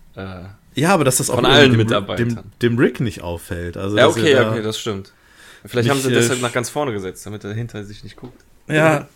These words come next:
Speaker 2: ja, das kann, ja, das, das kann vielleicht auch sein. Aber jetzt passiert halt etwas, ähm, was eine totale Kehrtwende ist. Und der Rick fängt nämlich an, plötzlich Fehler einzugestehen. Also er, er sagt, dass er die Ehe belastet hat, was nicht fair war.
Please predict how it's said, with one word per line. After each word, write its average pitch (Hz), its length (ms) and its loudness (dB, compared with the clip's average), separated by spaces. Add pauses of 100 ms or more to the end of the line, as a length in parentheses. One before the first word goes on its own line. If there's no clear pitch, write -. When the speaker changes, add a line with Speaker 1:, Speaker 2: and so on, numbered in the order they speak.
(240)
Speaker 2:
ja, 120 160 0
das 127 140 0
kann, 143 280 -2
ja, 156 200 6
das, 170 200 0
das 156 180 -6
kann 170 140 -8
vielleicht 143 260 -4
auch - 80 -8
sein. 87 320 -4 (840)
Aber 143 140 4
jetzt 156 140 2
passiert 185 320 0
halt 156 140 4
etwas, 156 560 2
ähm, 120 800 0 (800)
was 113 240 -6
eine 131 60 -2
totale 139 380 0
Kehrtwende 76 520 -4
ist. - 440 -16
Und 107 380 -12
der 127 140 2
Rick 180 160 2
fängt 180 200 0
nämlich 151 320 -2
an, 135 260 -2
plötzlich 123 400 -4
Fehler 175 340 -4
einzugestehen. 76 840 -12
Also 92 220 -4
er, 104 220 2 (480)
er 117 120 2
sagt, 143 220 2
dass 147 140 2
er 131 100 -2
die 123 200 -4
Ehe 185 160 0
belastet 151 520 0
hat, 139 220 0
was 110 180 -6
nicht 104 160 -8
fair 165 260 2
war. 143 380 2